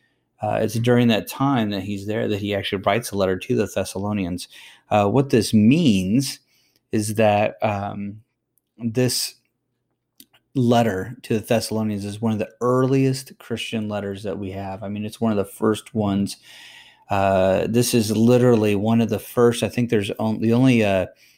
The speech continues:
he, Paul may have written Galatians before this, but this is one of the very first pieces of New Testament writing that we have. The only other books of the Bible that were possibly written before, uh, First Thessalonians are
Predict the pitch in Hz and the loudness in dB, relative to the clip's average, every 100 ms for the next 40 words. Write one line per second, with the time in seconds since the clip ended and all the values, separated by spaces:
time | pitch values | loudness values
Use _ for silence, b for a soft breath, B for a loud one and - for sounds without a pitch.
0 | b - 117 - - 123 120 117 110 120 | b -6 -6 -6 -2 0 0 -2 -4 -6
1 | 107 104 101 110 113 120 113 110 - 110 | -8 -6 -4 -2 -4 -6 -4 -6 -6 -4
2 | 117 120 120 - 101 107 113 120 107 110 | -2 -2 -6 -8 -10 -8 -6 -6 -6 -4
3 | 110 101 101 110 120 123 - - 113 110 | -4 -6 -2 -2 -2 -4 -8 -6 -2 -2
4 | - - _ _ _ _ _ _ - 120 | -6 -20 _ _ _ _ _ _ -2 0
5 | 107 117 101 101 107 107 - 101 - 110 | 0 -4 -4 -4 -2 -2 -4 -8 -6 -8
6 | 101 95 98 92 90 92 98 98 98 101 | -4 -4 -4 -8 -10 -8 -6 -6 -4 -2
7 | 117 117 110 104 104 - 107 101 101 101 | 0 0 0 -2 -6 -6 -4 -2 0 -2
8 | 98 90 104 98 - b b b b - | -2 -2 -4 -6 -8 b b b b -8
9 | - 117 113 - 117 107 113 104 101 95 | 0 2 2 0 0 2 2 0 -2 -4
10 | 110 101 - - 98 - - 110 - 107 | -4 -4 -4 -4 -4 -4 0 -2 0 -4
11 | - 110 107 107 107 104 - 101 98 95 | -2 -2 0 2 0 -2 -4 -2 0 -2